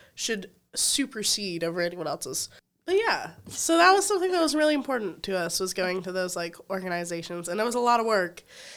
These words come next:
and it was nerve-wracking. Like, when we heard we were going to a runoff, I was like, "Okay, so, like, now we have a week to do what we just did in thirty days."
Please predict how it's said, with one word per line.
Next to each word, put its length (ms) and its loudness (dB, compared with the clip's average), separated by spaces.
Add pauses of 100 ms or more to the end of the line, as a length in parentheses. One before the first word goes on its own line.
and 100 -2
it 40 8
was 100 4
nerve-wracking. 720 2 (340)
Like, 160 -4
when 140 4
we 80 2
heard 240 2
we 100 2
were 120 0
going 260 0
to 140 -2
a 40 0
runoff, 600 2 (340)
I 120 -2
was 160 2
like, 240 0
"Okay, 580 2 (540)
so, 140 -6
like, 140 2
now 240 6
we 80 2
have 140 2
a 40 0
week 460 -2
to 80 -2
do 180 -2
what 140 2
we 100 -4
just 220 -4
did 120 2
in 120 -4
thirty 240 -2
days." 460 -6